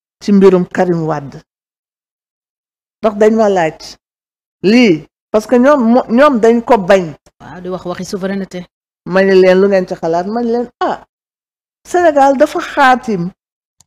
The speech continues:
Speaker 1: cedeao la ñuy jël. Mënuñu ko xaatim. Ñu ne nii la, Sénégal ne man bokkatuma.
Speaker 2: Ay convention
Speaker 1: Nangootuma.
Speaker 2: ak charte, ouais.
Speaker 1: Ah, ay convention, ay yooyu. Kon boog dama daan wax dëgg. Et puis,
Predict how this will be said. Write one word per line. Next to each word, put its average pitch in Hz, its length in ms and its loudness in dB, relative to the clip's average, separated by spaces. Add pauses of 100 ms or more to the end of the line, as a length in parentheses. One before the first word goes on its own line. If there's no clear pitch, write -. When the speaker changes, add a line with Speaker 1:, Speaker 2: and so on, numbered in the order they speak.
(480)
Speaker 1:
cedeao 220 800 4
la 208 160 4
ñuy 240 260 4
jël. 165 280 2 (800)
Mënuñu 330 400 4
ko 302 140 2
xaatim. 240 540 0 (340)
Ñu 277 180 8
ne 330 180 4
nii 285 280 6
la, 269 140 4 (180)
Sénégal 262 600 4
ne 247 120 6
man 233 200 4
bokkatuma. 196 600 -4 (220)
Speaker 2:
Ay 135 120 -20
convention 151 460 -6
Speaker 1:
Nangootuma. 175 580 2
Speaker 2:
ak - 60 -10
charte, - 100 -20 (100)
ouais. 127 120 -18
Speaker 1:
Ah, 415 260 -2
ay 160 180 -6
convention, 285 680 0 (460)
ay 277 240 2
yooyu. 277 320 6 (480)
Kon 196 180 0
boog 196 180 0
dama 214 180 2
daan 233 220 4
wax 233 180 2
dëgg. 247 380 2
Et 294 100 4
puis, 330 340 4